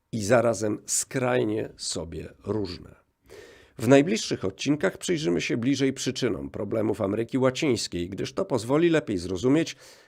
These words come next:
na czym tak naprawdę, z czym tak naprawdę musi mierzyć się prezydent Milei. Punkt piąty. Chińskie ostrzeżenie.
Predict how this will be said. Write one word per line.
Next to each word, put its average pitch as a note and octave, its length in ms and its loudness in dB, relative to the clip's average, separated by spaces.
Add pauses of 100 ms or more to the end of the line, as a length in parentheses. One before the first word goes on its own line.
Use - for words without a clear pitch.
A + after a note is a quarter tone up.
(140)
na D3 220 6
czym - 220 -10
tak - 220 -12
naprawdę, D3 580 4 (460)
z - 260 -6
czym C#3 360 4 (100)
tak E2+ 200 -10
naprawdę C#3 500 0
musi C3+ 420 0
mierzyć A2+ 420 0
się A#2+ 280 2 (360)
prezydent F2+ 760 0
Milei. F#2+ 640 0 (1080)
Punkt - 300 -14
piąty. - 520 4 (580)
Chińskie D#3+ 480 4
ostrzeżenie. A2+ 760 0